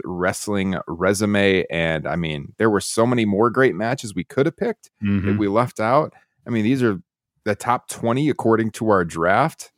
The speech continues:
Speaker 1: A lot to dive into there. If, you know, over your holiday next weekend, if you'd like to, to bring up the cock, bring up the network and, and dive into the Steve Austin archive, there's, there's a good starting point for you right there.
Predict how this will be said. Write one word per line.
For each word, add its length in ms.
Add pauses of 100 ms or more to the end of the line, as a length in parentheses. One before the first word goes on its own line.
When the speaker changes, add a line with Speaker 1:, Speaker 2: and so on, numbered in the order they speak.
(160)
Speaker 1:
A 60
lot 300
to 100
dive 260
into 320
there. 280
If, 180
you 100
know, 120
over 220
your 140
holiday 680
next 300
weekend, 340
if 120
you'd 140
like 220
to, 140 (300)
to 80
bring 260
up 140
the 80
cock, 460 (160)
bring 200
up 180 (320)
the 120
network 560
and, 220
and 180
dive 280
into 160
the 80
Steve 320
Austin 360
archive, 420
there's, 220
there's 200
a 60
good 180
starting 460
point 220
for 160
you 80
right 280
there. 240